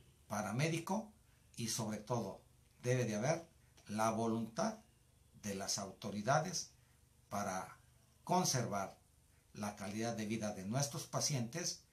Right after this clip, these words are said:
y conservarlos sanos, y que vaya orientado exactamente a una de, diríamos nosotros, de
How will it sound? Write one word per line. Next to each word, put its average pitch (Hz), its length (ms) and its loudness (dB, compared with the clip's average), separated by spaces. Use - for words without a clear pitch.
y 101 180 -8
conservarlos 127 960 2
sanos, - 720 -6
y 110 140 -4
que 117 140 -2
vaya 143 580 6
orientado 165 840 8
exactamente 135 1040 0
a 98 440 -4
una 151 480 6
de, 101 480 0
diríamos 127 880 8
nosotros, 160 840 0
de 107 600 -2